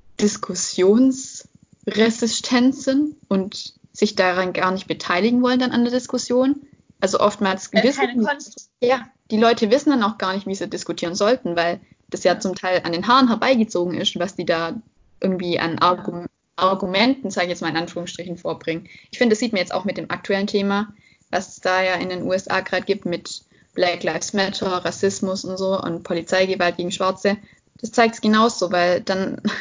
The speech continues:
Speaker 1: <laughs> die Antifa sind ja jetzt laut Trump Terroristen. Ähm,
Speaker 2: Ja.
Speaker 1: es zeigt halt auch wieder, er will mit seinem Hass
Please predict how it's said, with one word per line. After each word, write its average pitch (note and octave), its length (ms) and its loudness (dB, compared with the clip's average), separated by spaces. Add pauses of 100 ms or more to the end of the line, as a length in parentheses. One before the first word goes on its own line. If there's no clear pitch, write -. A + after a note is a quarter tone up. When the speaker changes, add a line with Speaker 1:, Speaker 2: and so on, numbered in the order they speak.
(140)
Speaker 1:
<laughs> - 360 -14
die G3 260 2 (200)
Antifa A#3+ 1400 -2 (260)
sind G3+ 220 -2
ja G3 60 2
jetzt F#3 240 -2
laut F3+ 200 -2
Trump G3 240 2
Terroristen. F#3+ 800 -2 (340)
Ähm, G3 440 2
Speaker 2:
Ja. G3+ 160 -10 (220)
Speaker 1:
es - 80 -20
zeigt G#3 240 0
halt F#3+ 160 0
auch - 180 -2
wieder, F3+ 480 -4 (240)
er A3+ 280 4
will A3+ 100 8
mit G#3+ 160 2
seinem F#3+ 320 -2
Hass - 360 -6